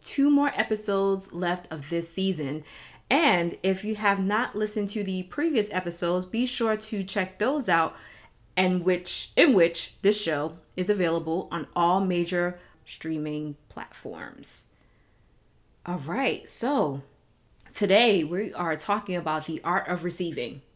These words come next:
So I have a little bit of a confession. When I was in high school and pretty much throughout my college years, I considered myself to be pretty modest in terms of how I viewed myself.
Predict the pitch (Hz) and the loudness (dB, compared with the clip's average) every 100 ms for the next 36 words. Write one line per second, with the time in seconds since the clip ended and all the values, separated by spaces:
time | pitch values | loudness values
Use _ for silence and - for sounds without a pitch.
0 | _ _ _ _ _ _ _ _ _ _ | _ _ _ _ _ _ _ _ _ _
1 | _ - 330 330 359 381 294 247 202 196 | _ 4 8 8 6 4 4 2 2 0
2 | 185 170 175 156 156 - 117 135 - _ | 0 -4 -6 -10 -8 -8 -10 -14 -18 _
3 | _ _ _ _ _ _ - 208 254 302 | _ _ _ _ _ _ -2 2 4 2
4 | 311 285 254 233 202 - - - 175 175 | 0 2 2 2 2 0 -2 0 2 4
5 | 170 170 170 165 - - 175 165 165 165 | 4 4 4 0 -4 -6 -2 -2 -2 -2
6 | 165 165 160 196 220 202 180 170 180 175 | -2 -4 -4 0 2 2 0 -2 -2 0
7 | 170 165 156 - 160 160 143 143 110 82 | 2 0 -4 -6 -6 -6 -8 -6 -6 -6
8 | 98 - - - - - _ _ _ 311 | -6 -6 -6 -12 -20 -20 _ _ _ 8
9 | - 294 247 - 392 370 262 240 208 196 | 8 4 0 2 0 2 2 2 2 2
10 | 190 - - 196 180 180 - 180 175 170 | 0 -10 -8 -4 -2 -2 -2 -2 -2 -2
11 | 165 170 - - - - _ _ - 202 | -4 -6 -6 -4 -4 -8 _ _ -2 0
12 | 190 - 208 196 185 180 175 - 190 185 | 0 0 2 2 2 0 -2 -2 0 2
13 | 175 151 175 180 165 151 - - - - | 0 -2 -2 -2 -2 -4 -4 -4 -8 -16